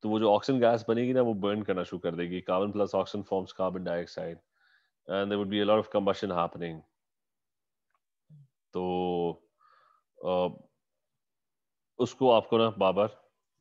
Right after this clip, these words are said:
रिप्लेस करना पड़ेगा। ठीक है, तो चले ठीक है, ये अब यहाँ से ना फिर नेक्स्ट क्लास में कंटिन्यू करते हैं। ठीक है, just remember electrolysis, ये आपके पास कोई और हल नहीं था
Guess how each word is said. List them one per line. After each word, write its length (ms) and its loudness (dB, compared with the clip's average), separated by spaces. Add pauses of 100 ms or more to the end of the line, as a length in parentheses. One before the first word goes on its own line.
(200)
रिप्लेस 480 -2
करना 240 -8
पड़ेगा। 420 -8 (480)
ठीक 220 -10
है, 220 -2 (1600)
तो 260 4 (640)
चले 220 8
ठीक 160 4
है, 60 8
ये 280 8
अब 320 6
यहाँ 200 6
से 120 -2
ना 60 4
फिर 240 -4
नेक्स्ट 240 -4
क्लास 240 0
में 80 -6
कंटिन्यू 240 -4
करते 240 -4
हैं। 60 -6
ठीक 140 -8
है, 120 -8 (680)
just 220 4
remember 420 6
electrolysis, 600 2
ये 680 0 (520)
आपके 220 0
पास 220 2
कोई 180 0
और 180 6
हल 220 0
नहीं 120 -4
था 340 -4